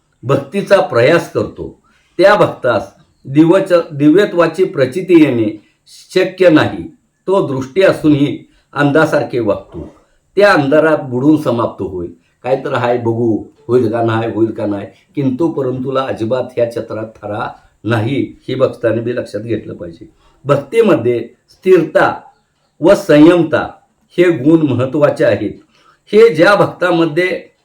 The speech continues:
त्या भक्तामध्ये असले पाहिजेत. जो माझे मनोभावे निश्चयी सेवा करतो अशा भक्तास मी त्याची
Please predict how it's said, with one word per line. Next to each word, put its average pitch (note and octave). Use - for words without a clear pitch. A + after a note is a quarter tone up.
त्या A#3
भक्तामध्ये D#3+
असले D#3+
पाहिजेत. B2+
जो A3+
माझे D#3+
मनोभावे D#3+
निश्चयी F#3
सेवा C#3+
करतो B2
अशा G3+
भक्तास C3+
मी G#3
त्याची D#3+